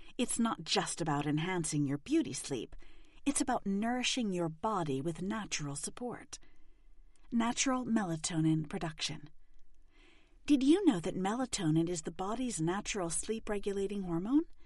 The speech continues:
It's true, and believe it or not, this hormone can sometimes diminish with age, stress, and other factors. And wearing an eye mask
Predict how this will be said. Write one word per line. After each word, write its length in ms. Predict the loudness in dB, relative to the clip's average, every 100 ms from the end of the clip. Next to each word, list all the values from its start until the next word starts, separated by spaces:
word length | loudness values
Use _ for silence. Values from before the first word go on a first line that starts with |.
| -12 -12 -14 0 2
It's 280 | 4 2
true, 440 | 2 2 2 0 -6 -10 -14 -6 0
and 200 | 0 2
believe 320 | 0 2 2
it 100 | 4
or 80 | 6
not, 380 | 6 4 0 -10 -12 -10 -4
this 340 | 4 4 4
hormone 500 | 0 4 6 6 2
can 240 | 0 -2
sometimes 640 | 2 4 4 4 2 2 0
diminish 440 | -2 0 0 0
with 140 | -4 -2
age, 440 | -2 -2 -4 -8 -6
stress, 560 | -4 2 2 2 -2 -4 -8 -2
and 120 | 0
other 200 | 0 -2
factors. 640 | -4 -6 -6 -12 -8 -6 -6 -10 -16 -18 -18 -20 0
And 160 | 2 2
wearing 380 | 2 6 8 6
an 120 | 2
eye 240 | -2 4 4
mask 380 | 4 2 0